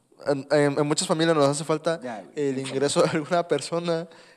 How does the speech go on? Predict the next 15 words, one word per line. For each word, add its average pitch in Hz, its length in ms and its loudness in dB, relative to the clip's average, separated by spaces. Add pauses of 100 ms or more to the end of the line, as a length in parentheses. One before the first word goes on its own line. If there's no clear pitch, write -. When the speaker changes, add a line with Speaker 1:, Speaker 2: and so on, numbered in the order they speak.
(100)
Speaker 1:
este, 131 340 -4
para 127 240 4
la 131 160 4
casa. 143 380 -6 (440)
<laughs> - 480 -12
Me 175 60 2
hacen 202 260 2
reír, 160 300 0
güey. 160 140 0 (460)
Speaker 2:
Pues 165 120 -10
síguele, 349 320 -2
Speaker 1:
Pero 165 240 6
Speaker 2:
cabrón. - 40 2
Speaker 1:
mira. 196 380 4
Speaker 2:
<laughs> - 40 -18